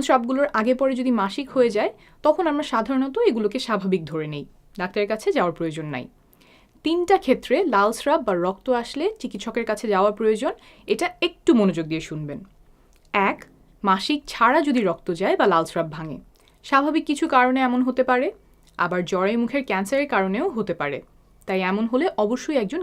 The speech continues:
গাইনোকোলজিস্ট দেখাবেন। দুই, সহবাসের পরে যদি রক্তপাত হয়। সহবাসের সময় মাসিকের রাস্তায় আঘাত পেলে কিছুটা রক্তপাত হতে পারে, ইনফেকশনের কারণে এমন হতে পারে,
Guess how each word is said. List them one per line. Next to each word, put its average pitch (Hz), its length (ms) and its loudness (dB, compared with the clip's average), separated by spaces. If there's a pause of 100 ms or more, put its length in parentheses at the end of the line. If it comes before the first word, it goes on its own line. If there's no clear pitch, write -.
গাইনোকোলজিস্ট 165 600 -2
দেখাবেন। 151 320 -10 (880)
দুই, 202 180 2 (520)
সহবাসের 285 540 0 (120)
পরে 262 180 4 (100)
যদি 220 140 0
রক্তপাত 160 500 -4
হয়। 143 180 -8 (760)
সহবাসের 285 520 2
সময় 294 280 -4
মাসিকের 233 340 -2
রাস্তায় 226 340 -4
আঘাত 208 260 -4
পেলে 226 200 -4
কিছুটা 247 240 -6
রক্তপাত 208 440 -4
হতে 202 220 -4
পারে, 202 180 2 (400)
ইনফেকশনের 254 480 -2
কারণে 226 300 0
এমন 208 220 -4
হতে 202 240 -4
পারে, 214 180 0